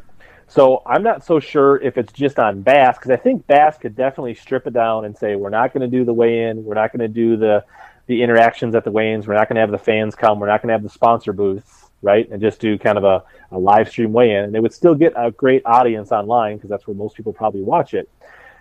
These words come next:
But I think it's could, potentially could be the Chamber of Commerce is like, "You know, we'd rather postpone it 'cause we'd rather have the people here and enjoy the city. You get that kind of multiplier of the economy going.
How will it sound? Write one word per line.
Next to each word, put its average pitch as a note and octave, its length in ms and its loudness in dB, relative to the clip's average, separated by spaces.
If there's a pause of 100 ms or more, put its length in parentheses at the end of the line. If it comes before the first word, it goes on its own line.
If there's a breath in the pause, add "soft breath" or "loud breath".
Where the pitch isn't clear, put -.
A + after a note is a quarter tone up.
(220 soft breath)
But G3+ 120 2
I G3+ 100 4
think F3 420 0 (400)
it's - 160 -14 (220)
could, G#2+ 140 -8
potentially - 460 0
could B2 160 2
be A#2 120 2
the G#2+ 100 2
Chamber A#2 260 -2
of G#2 80 -2
Commerce C3 320 0
is G#2 140 -4
like, G#2 180 0
"You A#2 60 -4
know, C3+ 120 6
we'd D3+ 180 4
rather C3 200 2
postpone A#2 560 -2
it G#2+ 140 -14
'cause G#2 120 -12
we'd A#2+ 160 -4
rather A#2+ 220 4
have G#2+ 280 2 (200)
the B2 100 -8
people B2 360 -4
here A2 580 2
and G#2 100 -12
enjoy G#2 340 2
the G2 80 -2
city. G#2+ 480 -2 (600 soft breath)
You G#2+ 120 -8
get A2 240 0
that G#2 320 0
kind A2+ 180 0
of G2+ 80 0
multiplier A#2 600 2
of G2+ 80 -4
the F#2+ 80 -8
economy C#3 540 0
going. G#2 520 -4